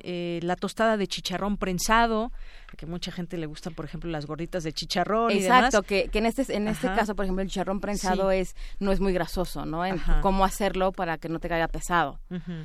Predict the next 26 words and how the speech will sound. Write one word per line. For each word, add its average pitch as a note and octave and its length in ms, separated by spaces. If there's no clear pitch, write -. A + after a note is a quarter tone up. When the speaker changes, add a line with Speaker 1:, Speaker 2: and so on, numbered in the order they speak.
Speaker 2:
¿no? F3+ 120
La E3+ 140
tlayuda, F3+ 560
Speaker 1:
La F3 120
Speaker 2:
¿no? F3 160
Una F#3 240
Speaker 1:
tlayuda. F#3+ 140
Speaker 2:
tlayuda, F3+ 440
exacto. - 500
Speaker 1:
Una A3 200
torta G#3+ 340
de F3+ 100
calamar F3+ 800
por E3 120
ejemplo, F3+ 580
también. F3 640
Speaker 2:
Sí, - 260
exacto, F#3+ 320
esas G3+ 100
son A3+ 140
las G#3 140
fáciles, F3+ 580
¿no? F3 100
Ya F3+ 200
ahí F3+ 120
después F3 380